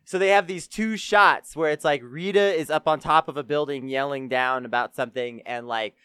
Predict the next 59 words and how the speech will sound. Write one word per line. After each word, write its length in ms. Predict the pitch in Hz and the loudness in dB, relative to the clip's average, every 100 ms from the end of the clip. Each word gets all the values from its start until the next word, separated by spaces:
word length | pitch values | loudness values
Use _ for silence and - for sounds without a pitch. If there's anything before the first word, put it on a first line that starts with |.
| _ _ | _ _
Tommy's, 360 | 135 139 143 | 0 0 -2
like, 160 | 127 117 | -4 -2
down 220 | 123 123 | 0 0
on 140 | 123 120 | -2 -6
the 80 | 113 | -6
ground 340 | 135 147 131 | -2 -2 -2
from 120 | 120 | -8
the 80 | 110 | -8
alleyway 460 | 107 131 131 117 107 | -4 -4 -6 -8 -8
speaking 420 | - 123 - 107 | -10 -16 -14 -8
up 180 | 117 - | -8 -8
to 120 | 104 | -10
her. 340 | 151 143 110 _ _ _ | -6 -6 -6 _ _ _
And, 240 | 151 151 | -6 -6
like, 280 | 156 151 135 | -2 -2 -2
if 180 | 170 156 | -4 -6
you 180 | 143 175 | -6 -4
didn't 300 | 233 220 147 | -2 -4 -6
know 220 | 127 131 | 0 2
that 120 | 170 160 | 2 -2
this 160 | - | -8
was 140 | 160 - | -8 -8
from 140 | 156 | -8
two 160 | - 151 | -6 -6
different 320 | 156 151 131 | -4 -4 -4
things, 320 | 139 147 170 | -4 -4 -6
you 60 | 123 | -8
just 220 | 139 110 | -6 -4
wouldn't 260 | 113 120 110 | -6 -8 -8
know. 320 | 104 80 90 _ _ _ _ _ | -8 -8 -10 _ _ _ _ _
Like, 360 | - 156 156 - _ _ _ _ - | 2 4 4 -2 _ _ _ _ -6
it 120 | 160 | -2
just 200 | 170 151 | -2 -2
looks 320 | 151 175 - | -2 -2 -2
like 240 | 170 165 | -2 -2
one 320 | 151 135 151 151 | -4 -2 -2 -2
thing, 360 | 143 107 92 117 | -4 -4 -8 -8
you 160 | 147 156 | -2 2
know? 160 | 156 | 2
It's 240 | 131 139 - | 2 -2 -2
like, 240 | 139 - | -2 -2
and 200 | - 156 | -2 0
there's 140 | 147 160 | 0 -2
a 60 | |
lot 380 | 156 135 143 165 | 0 6 8 8
of 80 | 156 | 4
stuff 340 | - - 139 - | -4 -2 -2 0
like 220 | 127 113 | -4 -2
that 320 | 107 107 104 95 | -4 -2 -2 -4
in 220 | 113 107 | -8 -10
Green 240 | 104 117 | -10 -10
with 160 | 117 107 | -8 -8
Evil 300 | 107 107 101 | -8 -6 -6
where, 120 | 98 | -4
like, 180 | 98 98 | -6 -6
there's 220 | - 104 95 | -8 -12 -14
really 420 | 95 127 139 131 | -10 -8 -6 -8
seamless 480 | - 120 120 120 - | -10 -12 -10 -10 -12
transitions 840 | - 113 104 107 - 131 139 147 | -10 -10 -8 -10 -8 -8 -10 -16